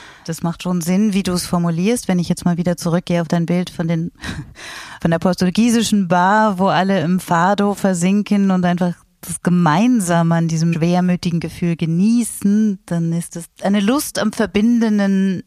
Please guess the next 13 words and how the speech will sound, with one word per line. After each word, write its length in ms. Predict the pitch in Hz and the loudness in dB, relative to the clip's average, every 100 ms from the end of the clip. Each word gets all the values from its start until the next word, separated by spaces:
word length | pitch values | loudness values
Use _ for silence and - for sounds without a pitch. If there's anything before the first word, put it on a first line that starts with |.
| - | -12
schmerzhaften 920 | - 180 180 214 - 202 185 - 180 | -6 0 2 0 -2 -6 -6 -4 -4
Gefühl 500 | 175 - 185 214 247 | -4 -4 0 0 0
vielleicht. 640 | - 240 240 247 269 - | -2 0 0 0 -2 -6
Dann 180 | 202 190 | -4 -2
hat 140 | 185 | -2
es 140 | 180 - | -4 -4
doch 280 | 180 - - | -4 -4 -4
wieder 220 | 190 185 | -2 -2
einfach 260 | 180 185 | -2 -2
auch 160 | 180 170 | -4 -4
was 120 | 180 | -4
sehr 120 | 170 | -4
Erfüllendes. 760 | - - 196 202 226 226 240 - | -6 -4 -2 0 0 0 -2 -6